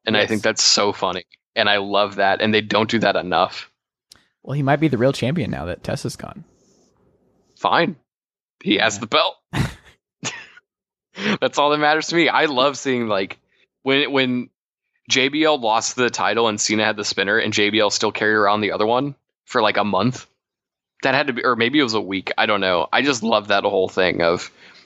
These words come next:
Speaker 1: "Actually, I still have this belt, so I'm the <laughs> champion."
Speaker 2: All right, give me your N X T power rankings. Like, who do you enjoy most, one to five,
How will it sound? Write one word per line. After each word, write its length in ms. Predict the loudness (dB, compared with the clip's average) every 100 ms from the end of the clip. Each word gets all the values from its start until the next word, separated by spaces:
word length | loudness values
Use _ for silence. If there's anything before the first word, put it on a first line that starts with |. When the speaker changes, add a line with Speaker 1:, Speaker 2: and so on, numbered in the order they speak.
| _ _ -2
Speaker 1:
"Actually, 480 | 0 0 -2 0 0
I 60 |
still 200 | 0 0
have 220 | 0 -2
this 160 | -4 -8
belt, 240 | -4 -4 0
so 140 | 0
I'm 120 | 0
the 60 | 0
<laughs> 0 |
champion." 640 | 2 0 0 -14 _ -12 -12 _ _ _ _ _ _ _ _ -20 _ _ _
Speaker 2:
All 80 | 0
right, 160 | 0 2
give 120 | 4
me 100 | 6
your 180 | 6 4
N 100 | 2
X 220 | 2 0
T 460 | -6 -2 0 0 -2 _ -8
power 260 | 0 2
rankings. 440 | 2 -2 -6 -6 -2
Like, 180 | -4 0
who 140 | 2
do 60 | 4
you 100 | 4
enjoy 340 | 4 4 4
most, 500 | 4 4 2 2 -4
one 340 | -8 0 4 4
to 80 | 2
five, 560 | 0 0 0 -4 -12